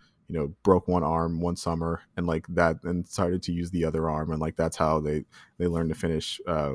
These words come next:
like, offhanded or something like that. And so, like, I, I, you know, obviously we hope that Killian recovers quickly, but I also hope he uses his time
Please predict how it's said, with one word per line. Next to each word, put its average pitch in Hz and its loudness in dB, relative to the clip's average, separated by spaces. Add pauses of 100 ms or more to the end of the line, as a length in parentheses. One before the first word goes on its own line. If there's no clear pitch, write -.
(200)
like, - -12 (240)
offhanded 78 -4
or 78 -4
something 76 -6
like 78 -6
that. 76 -4 (440)
And 107 0
so, 104 4
like, 87 4
I, 95 6 (160)
I, 98 2
you 95 0
know, 85 0 (220)
obviously 90 4
we 95 -2
hope 82 0
that - -6
Killian 85 0
recovers - 0
quickly, 95 2 (360)
but 82 2 (140)
I 95 4
also 90 4
hope 90 2
he 87 2
uses 87 0
his 82 -4
time 78 -2